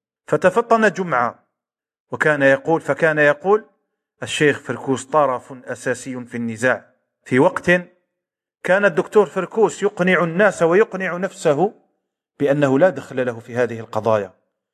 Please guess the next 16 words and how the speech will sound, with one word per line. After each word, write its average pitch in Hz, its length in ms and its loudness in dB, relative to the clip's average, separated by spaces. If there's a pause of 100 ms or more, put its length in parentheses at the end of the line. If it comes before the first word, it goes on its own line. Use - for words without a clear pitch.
(180)
وأن 135 260 0
فرك-، 143 300 0
وأن 160 380 2
جمعة 147 580 -2 (580)
فعل 175 400 4
ما 190 180 4
فعل 190 380 -2
من 170 160 -18
غير 233 380 -8
أن 214 100 -8
يستشيره. 127 760 -4 (440)
نعم، 147 300 2
ذكر 123 360 0
هذا 104 440 -6 (480)
ولا 131 400 2
أظنه 151 680 -2